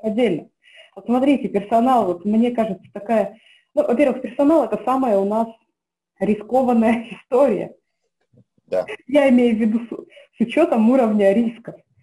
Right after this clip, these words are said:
Speaker 1: лаборатории. Персонал. Персонал должен иметь обратную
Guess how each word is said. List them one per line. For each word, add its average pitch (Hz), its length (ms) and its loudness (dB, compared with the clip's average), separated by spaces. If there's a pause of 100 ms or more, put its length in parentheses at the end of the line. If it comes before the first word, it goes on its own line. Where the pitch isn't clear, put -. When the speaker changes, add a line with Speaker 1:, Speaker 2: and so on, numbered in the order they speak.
(160)
Speaker 1:
лаборатории. 170 520 -4
Персонал. 269 720 -2 (720)
Персонал 269 560 0
должен 226 360 2
иметь 247 240 2
обратную 214 440 0